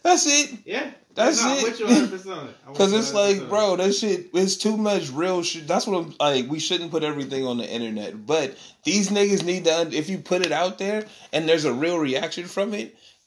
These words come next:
Speaker 1: okay, maybe that'll make you think about not doing it in private.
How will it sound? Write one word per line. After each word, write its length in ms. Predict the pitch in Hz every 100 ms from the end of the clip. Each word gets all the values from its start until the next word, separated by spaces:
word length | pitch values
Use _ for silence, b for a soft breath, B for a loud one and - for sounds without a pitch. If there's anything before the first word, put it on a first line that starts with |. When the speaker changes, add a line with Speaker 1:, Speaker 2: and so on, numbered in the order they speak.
| _ -
Speaker 1:
okay, 320 | 190 202 202
maybe 300 | 190 196 202
that'll 180 | 196 190
make 200 | 190 190
you 100 | 175
think 240 | 151 196
about 240 | 190 175 170
not 260 | 190 165
doing 240 | 156 196 190
it 120 | 175
in 100 | 160
private. 460 | 175 180 139 98